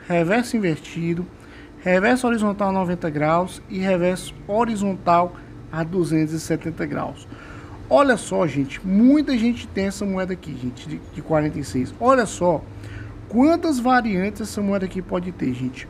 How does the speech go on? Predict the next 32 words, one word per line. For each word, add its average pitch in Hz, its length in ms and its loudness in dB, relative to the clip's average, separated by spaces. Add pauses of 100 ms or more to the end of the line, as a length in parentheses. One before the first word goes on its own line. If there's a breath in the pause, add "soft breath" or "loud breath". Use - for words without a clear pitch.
(380 loud breath)
Pra 311 140 6
identificar 262 480 4
disco 175 340 -6
fino, 170 360 -2
gente, 139 240 -4
você 185 280 -2
vai 196 160 2
ter 202 180 -4
que 180 120 -8
ter 185 160 -2
as 170 140 0
duas 233 200 -2
ferramentas 208 520 -2
que - 80 -6
eu - 20 -2
mencionei 202 680 0 (400 loud breath)
lá 180 400 4
no 220 80 -2
início 220 300 0
do 226 140 -4
vídeo, 170 440 -2
que 175 80 -6
é 170 60 0
o 180 60 -2
paquímetro 233 840 0 (240)
e 196 80 -4
a 196 80 -2
balança, 196 640 0 (400 loud breath)
porque - 180 -8
você 165 240 -2
precisa 175 400 0
pesar 208 600 2